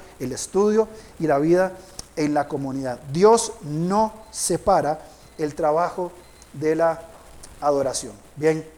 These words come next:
termino entonces con algunos pensamientos muy puntuales. Mi trabajo,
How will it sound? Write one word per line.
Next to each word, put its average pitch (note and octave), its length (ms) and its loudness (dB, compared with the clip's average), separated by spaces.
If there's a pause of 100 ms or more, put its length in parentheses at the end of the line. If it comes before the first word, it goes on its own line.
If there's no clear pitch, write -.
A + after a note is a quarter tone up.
(840)
termino F3 300 0
entonces G#3 540 2 (2000)
con D#3+ 160 -2
algunos F3+ 260 4
pensamientos F#3 500 0
muy F#3 140 2
puntuales. D#3 640 0
Mi G3 240 2
trabajo, G#3 640 6